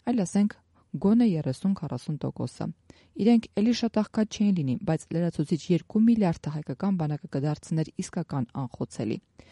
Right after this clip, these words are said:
Բայց նրանք գերադասեցին Ադրբեջանի հետ ուժերի հարաբերակցությունը պահպանել ոչ թե բանակների սպառազինության, այլ անձնական ունեցվածքի հարթությունում», գրում է Չորրորդ իշխանությունը։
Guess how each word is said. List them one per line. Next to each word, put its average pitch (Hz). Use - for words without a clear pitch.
Բայց 285
նրանք 262
գերադասեցին 214
Ադրբեջանի 190
հետ 185
ուժերի 180
հարաբերակցությունը 170
պահպանել 165
ոչ 185
թե 226
բանակների 214
սպառազինության, 196
այլ 254
անձնական 226
ունեցվածքի 135
հարթությունում», 123
գրում 208
է 170
Չորրորդ 147
իշխանությունը։ -